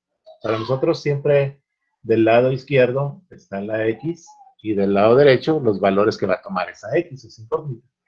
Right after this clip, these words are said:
Ahora, ¿qué tengo que hacer aquí? Fíjense. Este menos veinte que está aquí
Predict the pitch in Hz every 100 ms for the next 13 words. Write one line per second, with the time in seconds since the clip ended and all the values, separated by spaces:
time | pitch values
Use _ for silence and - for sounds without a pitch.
0 | _ _ _ _ _ _ _ - 123 135
1 | 143 160 175 170 165 160 151 117 98 -
2 | 107 98 _ _ _ _ _ _ _ _
3 | _ _ _ _ - - _ _ _ -
4 | 151 - 202 185 135 113 123 135 175 127
5 | - 120 - 127